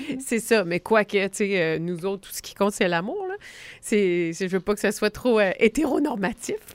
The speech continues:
notre affaire, mais juste faire ce que t'aimes. Si tu tripes sur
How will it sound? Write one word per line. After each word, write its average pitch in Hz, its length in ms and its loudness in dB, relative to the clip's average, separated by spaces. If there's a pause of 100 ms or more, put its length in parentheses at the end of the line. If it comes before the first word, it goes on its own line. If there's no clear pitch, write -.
(120)
notre 214 260 -2
affaire, 214 220 0 (440)
mais 202 460 6
juste 262 340 -2
faire 262 300 2
ce - 140 -8
que 214 100 0
t'aimes. 202 400 -4 (120)
Si - 440 -2
tu - 200 -8
tripes - 340 -4
sur 262 420 0